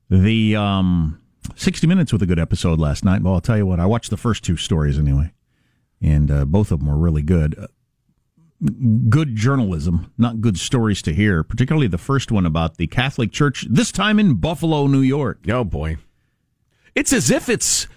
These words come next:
Speaker 2: in every diocese, Jack.
Speaker 1: God, it sure seems like it. This woman who worked there, who worked for the bishop and knew what was going on and came across some files and went to the media with them,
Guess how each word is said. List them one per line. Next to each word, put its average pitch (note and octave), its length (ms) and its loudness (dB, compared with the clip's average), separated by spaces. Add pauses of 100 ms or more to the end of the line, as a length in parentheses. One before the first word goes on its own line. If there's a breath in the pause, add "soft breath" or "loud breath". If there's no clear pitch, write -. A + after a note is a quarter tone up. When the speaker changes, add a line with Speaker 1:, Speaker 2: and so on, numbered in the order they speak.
(180 soft breath)
Speaker 2:
in C4+ 260 2
every F4+ 440 0
diocese, F2+ 720 -2
Jack. B2+ 540 -2 (360)
Speaker 1:
God, F#2+ 180 4
it D#2+ 40 0
sure A2 260 0
seems G2+ 380 0
like D#2 240 -2
it. D2 100 -6 (380)
This B2+ 160 2
woman E3 220 2
who D3+ 100 2
worked C3+ 320 -2
there, C#3 200 0
who B2 80 2
worked A#2 280 0
for - 160 -4
the B2 100 0
bishop G2+ 440 0
and F#2+ 200 2
knew G#2 120 4
what C3+ 180 -2
was A#2+ 160 -2
going A2+ 320 0
on F#2 340 0
and E2 200 0
came A2+ 180 2
across A#2 420 -2
some B2 240 0
files D#2 720 -2
and F2+ 240 2
went G#2 220 -2
to - 100 0
the A#2 80 2
media G#2 420 2
with F2 200 -2
them, E2+ 240 -2